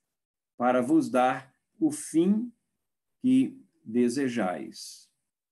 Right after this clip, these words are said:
E Romanos oito, vinte e oito, aquele trecho tão conhecido, que nós temos que repeti-lo várias vezes, mas repeti-lo, é, crendo mesmo que isso aqui é o que é, é o que a Bíblia diz.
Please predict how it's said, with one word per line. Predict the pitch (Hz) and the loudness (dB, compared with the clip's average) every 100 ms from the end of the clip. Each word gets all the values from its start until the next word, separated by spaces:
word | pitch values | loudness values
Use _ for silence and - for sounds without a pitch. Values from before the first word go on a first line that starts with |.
| _ _ _ _ _ _ _ _ _ - | _ _ _ _ _ _ _ _ _ -4
E | 165 | 2
Romanos | 196 180 185 180 151 | 4 4 4 4 4
oito, | 165 160 | 4 4
vinte | 151 165 160 | 2 2 2
e | |
oito, | 151 156 156 131 | 4 4 2 0
aquele | 120 127 127 120 - _ | -2 0 0 -2 -8 _
trecho | 127 123 - | -2 -2 -4
tão | - 160 165 | -4 0 0
conhecido, | 170 170 156 143 - 117 107 104 101 _ _ _ _ | 2 4 4 2 0 2 2 0 -8 _ _ _ _
que | 202 | -2
nós | 220 202 - | 0 -2 -2
temos | 220 220 202 | -2 -2 -2
que | 214 208 202 | -4 -2 0
repeti-lo | 196 202 202 233 220 | 0 -2 -2 -2 0
várias | 196 214 233 233 190 | 2 2 2 0 0
vezes, | 156 151 247 277 | 2 4 2 -4
mas | 320 302 311 | -2 0 0
repeti-lo, | 349 392 - 285 302 302 - _ _ _ | 2 0 2 2 2 0 -8 _ _ _
é, | 190 196 190 185 170 156 120 - _ - - - | 0 2 4 4 4 2 -2 -10 _ -20 -20 -2
crendo | 190 202 294 277 202 | 4 6 6 4 4
mesmo | 151 165 208 143 113 | 4 4 2 0 -2
que | 110 139 147 139 | 0 0 2 2
isso | 180 214 | 0 0
aqui | 190 - 185 208 | -4 -2 -2 2
é | 170 226 | 2 2
o | 339 | 0
que | 311 240 | 2 4
é, | 180 170 - _ | 4 2 -4 _
é | 131 | -6
o | 156 | -6
que | 185 | -4
a | 170 | 0
Bíblia | 165 175 226 | 0 0 -4
diz. | 143 117 104 - - | -2 -2 -2 -6 -16